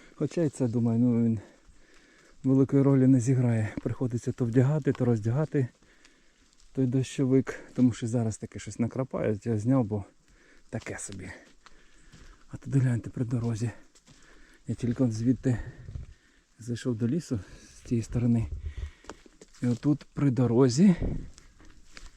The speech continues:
О, які сидять гриби.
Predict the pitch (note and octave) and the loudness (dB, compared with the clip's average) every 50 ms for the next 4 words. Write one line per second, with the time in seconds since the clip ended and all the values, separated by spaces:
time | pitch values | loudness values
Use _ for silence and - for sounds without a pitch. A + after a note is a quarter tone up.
0 | _ - - - - _ _ _ _ - - - - - - - - - - - | _ -20 -20 -20 -20 _ _ _ _ -20 -20 -20 -20 -20 -20 -20 -20 -20 -20 -20
1 | - _ - - - - - - - - - _ _ _ - - - - - - | -20 _ -20 -20 -20 -20 -20 -20 -20 -20 -20 _ _ _ -20 -20 -20 -20 -20 -20
2 | - - _ _ _ _ _ - - - _ - - - - - D#3+ D3+ C#3+ C#3 | -20 -20 _ _ _ _ _ -20 -20 -20 _ -20 -20 -12 -10 -8 -6 -4 -4 -4
3 | C3 A2+ G#2+ - - - - - - - _ _ _ _ _ _ _ - - - | -4 -6 -8 -10 -12 -14 -16 -20 -20 -20 _ _ _ _ _ _ _ -20 -20 -20
4 | - - - - _ _ _ - - A#2 A2 - - C3 - - B2+ A2+ B2+ B2+ | -20 -20 -20 -20 _ _ _ -16 -12 -12 -12 -8 -8 -8 -6 -6 -4 -2 -2 -2
5 | B2 B2+ B2 C3 B2 A2 A2 G2+ F#2 | 0 0 0 -2 -2 -2 -2 -4 -6